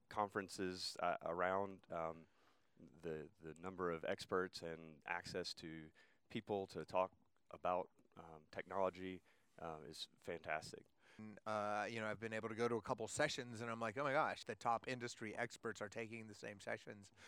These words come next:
Speaker 2: that I'm in on." It just feels like everybody's camping together or something. There's a real community feel to it.
Speaker 1: Yeah, I, I, it feels like, I don't know what the real numbers are, but it sure feels like it's, um, a fifty fifty split between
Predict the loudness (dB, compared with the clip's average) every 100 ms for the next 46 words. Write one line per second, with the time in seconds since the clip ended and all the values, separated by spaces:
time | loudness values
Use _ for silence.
0 | -16 -4 2 4 4 2 2 2 0 -6
1 | -6 -2 0 0 0 -6 -20 -20 -20 _
2 | 4 6 6 2 -4 -2 0 -2 -2 -2
3 | -2 -4 -4 0 0 0 -4 -2 0 -2
4 | -2 -8 -6 -4 -4 -6 -10 -6 -6 -6
5 | -8 -8 -8 -10 -18 _ 2 6 8 10
6 | 8 6 2 2 -2 0 4 4 10 10
7 | 10 6 2 4 6 4 2 2 4 4
8 | 2 0 2 4 6 4 2 2 0 0
9 | 0 2 4 4 2 -4 -8 -14 -20 _
10 | _ 2 2 0 -4 -2 -2 -2 -6 -8
11 | -6 -8 2 4 4 -2 -4 -4 -4 -4